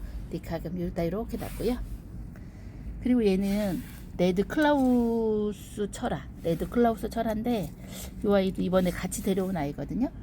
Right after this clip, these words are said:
어, 레드 클라우스 철화 지금 판매되고 있는 아이예요. 어, 예쁘게 물들여 보려고 저희가 또 철화가 좀 있잖아요.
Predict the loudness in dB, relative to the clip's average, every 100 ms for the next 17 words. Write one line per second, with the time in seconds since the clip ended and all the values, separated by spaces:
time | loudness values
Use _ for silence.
0 | -12 -12 -12 -8 -8 -8 -10 -12 -12 -12
1 | -12 -6 -4 -4 0 0 0 -4 -6 -4
2 | -4 -4 -4 2 4 4 -2 -2 -2 -2
3 | -2 -4 -4 -6 -12 -14 -14 -12 -14 -12
4 | -14 -10 -8 -6 -4 -4 -4 -4 -2 -2
5 | 0 -2 -2 -2 -2 -2 -4 -10 -12 -6
6 | -4 -4 -4 -4 0 2 2 0 -2 -4
7 | -2 -2 -2 -2